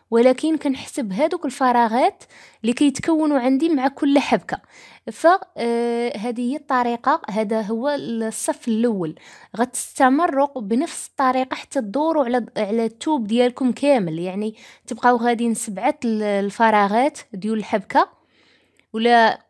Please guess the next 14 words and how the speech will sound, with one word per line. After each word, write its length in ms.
المهم 220
سبعة 360
الفراغات 580
وتركبوا 440
عقيقة، 580
سبعة 400
الفراغات 680
وتركبوا 500
عقيقة 340
حتى 240
تكملوا 580
الخدمة 340
ديالكم 440
كاملة. 440